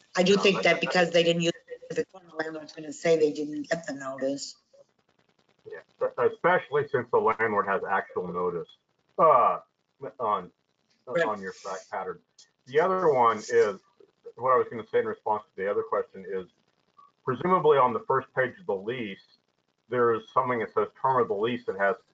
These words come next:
Speaker 2: you know, blanks that are filled in, that says the lease expires on this date. And then maybe in paragraph a hundred and seventy-five, it says it automatically renews itself. Um, contracts,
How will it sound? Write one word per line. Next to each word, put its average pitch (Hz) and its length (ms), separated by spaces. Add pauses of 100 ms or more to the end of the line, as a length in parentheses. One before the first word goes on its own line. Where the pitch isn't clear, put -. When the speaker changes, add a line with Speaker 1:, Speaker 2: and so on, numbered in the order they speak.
(240)
Speaker 2:
you 139 80
know, - 260 (100)
blanks 120 440
that 107 140
are 95 160
filled 110 260
in, 95 500 (360)
that - 80
says 123 160
the 107 60
lease 117 260
expires - 540
on 101 180
this 107 160 (180)
date. 110 380 (580)
And 117 100
then 113 140
maybe 120 360
in 101 100
paragraph 110 680 (420)
a 101 60
hundred 117 300
and 101 120
seventy-five, 110 800
it - 80 (140)
says - 120
it 104 140
automatically 107 600 (180)
renews 101 420
itself. 90 460 (760)
Um, 98 500 (560)
contracts, 123 720